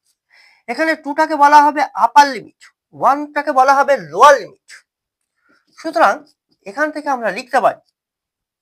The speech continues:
এক্স এর জায়গায় আমরা টু বসাবো, two to the power four minus two to the power one। তাহলে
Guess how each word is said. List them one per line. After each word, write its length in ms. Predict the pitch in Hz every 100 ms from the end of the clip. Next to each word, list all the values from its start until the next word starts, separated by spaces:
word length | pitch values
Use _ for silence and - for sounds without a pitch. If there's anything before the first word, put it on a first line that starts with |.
| _ _ _ _ _ _ _ _ _ - 262
এক্স 180 | - -
এর 80 | 349 -
জায়গায় 360 | 269 196 170 190 _ _ 196
আমরা 160 | 226 240 240
টু 80 | 302 190
বসাবো, 360 | - 139 - _ _ _ _ _ _ _ -
two 120 | 285 302
to 60 | 294
the 60 | 294
power 220 | 277 277 262 -
four 200 | 269 - _ _ -
minus 360 | 220 185 - - _ _ _ _ _ _ _ _ _ -
two 120 | 294
to 60 | 302 247
the 80 | -
power 340 | 185 170 160 170 185 _ _ _ _ _ _ 127 139
one। 100 | 127 _ _ _ _ _ _ _ _ _ _ _ _ -
তাহলে 180 | 254